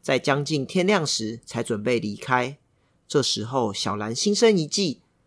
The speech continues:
趁着怪物不注意时，用一头穿上线的针偷偷别在了他的身上。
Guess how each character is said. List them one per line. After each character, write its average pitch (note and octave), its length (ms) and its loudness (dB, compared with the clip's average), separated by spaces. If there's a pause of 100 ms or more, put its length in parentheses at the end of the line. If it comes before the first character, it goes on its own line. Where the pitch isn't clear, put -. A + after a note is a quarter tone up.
(120)
趁 B2 200 -4
着 A2+ 120 -2
怪 C3 240 2
物 C3+ 160 0
不 B2+ 140 -4
注 A3 220 2
意 A3+ 120 4
时， B2 460 -2
用 D3 220 2
一 E3 100 -2
头 A2+ 400 -2 (180)
穿 F3+ 240 2
上 F3 240 2
线 A3+ 260 4
的 C#3+ 120 2
针 D#3+ 320 2 (260)
偷 C#3+ 200 4
偷 D3 160 2
别 A#2+ 220 0
在 C#3 220 2
了 A2+ 120 -2
他 - 180 -6
的 B2 100 0
身 A#2+ 240 0
上。 A#2 360 0